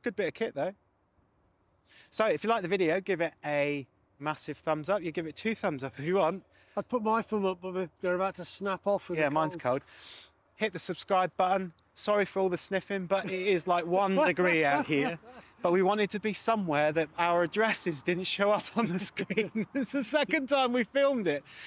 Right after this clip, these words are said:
Speaker 1: So go out and get yours if you want. Um, tell us how you're getting on in the description. We're gonna play around with it a little bit more, um, but then we've got to return it because Ocean were
Speaker 2: Mm.
Speaker 1: very good and lent it to us so that we could evaluate it, look at it,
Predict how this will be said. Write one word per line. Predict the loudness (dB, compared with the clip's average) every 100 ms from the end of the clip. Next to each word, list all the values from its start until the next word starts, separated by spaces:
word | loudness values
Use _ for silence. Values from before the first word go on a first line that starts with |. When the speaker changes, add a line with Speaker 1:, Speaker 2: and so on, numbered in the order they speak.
| -14
Speaker 1:
So | -2 0 2
go | 2
out | 2
and | 2
get | 0 2
yours | 2 2 0
if | -4 -2
you |
want. | 0 0 -2 _ _ -20 -14 -2
Um, | 2 2 -2 _ _ -4
tell | 2 2
us | 2
how | 2
you're | 4 2
getting | 2 2
on | 0 0
in | -2
the |
description. | -6 -4 -2 -2 0 -2 -2 -12 -14 -2
We're | 0
gonna | 2 0
play | 0 2 4
around | 4 2 2
with | 0
it | 2
a | 2
little | 2 2
bit | 0
more, | 2 2 2 0 -4 -20 _ -2
um, | 0 2 0
but | 0
then | 2
we've | 0
got | -2
to | -4
return | -6 -6 -4 -2
it | -4 -12
because | -18 -12 -4
Ocean | -2 -2 -4 -4
were | -2
Speaker 2:
Mm. | 0
Speaker 1:
very | 2 0
good | 0 -2 -2 -8
and | -8
lent | -4 -6 -8
it | -16
to | -8 -8
us |
so | -6 -8
that | -8
we | -8
could | -10 -8
evaluate | 0 0 2 0 -2 -2 -6
it, | -12 -12 _ _ _ -4
look | -4 0
at | 0
it, | 0